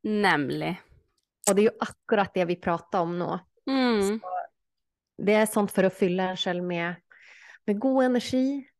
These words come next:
Speaker 2: och minna, minna dig på att, och det är kanske vårt lite budskap idag, att ge
Speaker 1: Mm.
Speaker 2: dig själv en liten paus.
Speaker 1: Mm.
Speaker 2: Kanske ger du dig själv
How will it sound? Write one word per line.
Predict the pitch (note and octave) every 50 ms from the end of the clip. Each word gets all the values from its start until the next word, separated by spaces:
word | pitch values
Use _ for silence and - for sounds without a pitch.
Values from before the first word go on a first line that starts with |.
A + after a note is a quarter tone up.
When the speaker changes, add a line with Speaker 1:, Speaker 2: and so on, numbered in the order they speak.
| _ _ _ _
Speaker 2:
och | - - A3+ - - - - -
minna, | A3+ A3 A3 A3 G3 G3+ G#3 G#3+ G#3+ G#3+ G#3+ - - _ _ _ _ _ -
minna | A3+ G3 F#3+ G#3 G#3+
dig | G#3+ G#3
på | - - A3 G#3+ G#3 G#3
att, | - F#3+ F3 - _ _ - - - -
och | -
det | G3+ A3
är | G#3+
kanske | - G3+ - G#3
vårt | F#3+ F#3+ F#3+ G#3 G#3 - -
lite | G#3+ G3+ - G3+
budskap | F#3+ G#3 F#3+ F3 - - - C4+ C4 -
idag, | F#3 E3+ F3+ E3+ F3+ G3 F3+ - -
att | - - -
ge | G3+ - G#3 -
Speaker 1:
Mm. | C4+ C#4 C4+
Speaker 2:
dig | - F#3+ F#3 - - -
själv | - G#3 G3 F3+
en | F#3+ F3 E3+
liten | F#3 F3 D#3+ - F#3+ F#3
paus. | - - F3+ E3+ D#3+ - - - A3 G#3+ - _ _ _ _ _ -
Speaker 1:
Mm. | D4 D4+ C4+ G3+ G3+
Speaker 2:
Kanske | A3+ A3 - - A#3+ A3 -
ger | A#3 A#3
du | - A3 G#3
dig | G3+ G3 G3
själv | F#3+ - G#3+ G3+ G3+